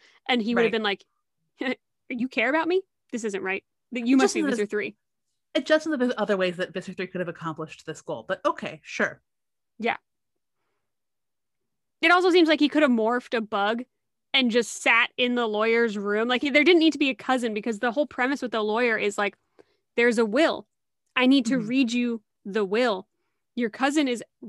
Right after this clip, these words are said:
Speaker 1: fundamentally not really a part of that. Like, that's it. So Visser Three could have just morphed a bug, hung out in the room, and then when Tobias reveals,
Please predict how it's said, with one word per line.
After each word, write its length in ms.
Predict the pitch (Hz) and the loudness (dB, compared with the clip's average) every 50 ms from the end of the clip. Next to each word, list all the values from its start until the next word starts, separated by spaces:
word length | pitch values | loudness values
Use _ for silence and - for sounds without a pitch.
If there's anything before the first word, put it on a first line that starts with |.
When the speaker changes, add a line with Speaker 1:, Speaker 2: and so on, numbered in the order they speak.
| 202 | -8
Speaker 1:
fundamentally 600 | - 247 240 247 240 233 233 233 233 226 226 220 | -2 -2 0 0 0 0 0 0 0 -2 -2 -4
not 240 | 208 202 208 202 - 208 | -4 -4 -6 -6 -6 -4
really 260 | 220 226 220 226 220 | -4 -4 -2 -2 -2
a 60 | 208 | -4
part 300 | - - - 247 285 320 | -4 -2 0 0 2 2
of 100 | 359 370 | 2 0
that. 240 | 415 427 466 466 427 | 0 0 -2 -2 -2
Like, 260 | 269 247 247 208 - _ _ _ _ _ _ _ _ _ _ _ _ _ _ _ _ _ _ _ - | -2 -2 -2 -2 -4 _ _ _ _ _ _ _ _ _ _ _ _ _ _ _ _ _ _ _ 0
that's 280 | 247 240 254 - - | 0 0 0 0 0
it. 200 | 262 311 381 - _ _ - | 2 2 2 0 _ _ -4
So 240 | - 302 277 277 - | 0 2 2 2 0
Visser 260 | 247 277 285 359 359 | -2 -2 2 2 4
Three 180 | - 330 339 294 | 4 4 2 4
could 120 | 320 302 | 2 0
have 80 | 311 247 | 0 0
just 140 | 269 247 - | -2 -4 -6
morphed 360 | 233 208 208 220 240 - - 254 | -4 -2 0 0 0 -2 -2 -6
a 40 | 220 | -4
bug, 340 | 190 226 220 220 214 196 - | -2 0 0 0 0 -2 -4
hung 240 | - - - - 247 | -6 -4 -2 0 2
out 140 | 247 247 - | 2 2 0
in 60 | 247 | 0
the 100 | 240 226 | -2 -2
room, 320 | 202 220 233 233 226 220 - - | -2 0 0 0 0 -2 -2 -2
and 140 | 233 233 226 | -4 -2 0
then 160 | 226 226 233 | 0 0 0
when 140 | 233 233 220 | -2 -2 -2
Tobias 480 | - 233 208 202 208 226 226 220 - | -2 -2 0 2 2 2 2 0 -2
reveals, 540 | 233 226 214 208 233 226 226 220 214 208 - | -4 -6 -4 -4 -2 -2 -2 -2 -2 -4 -8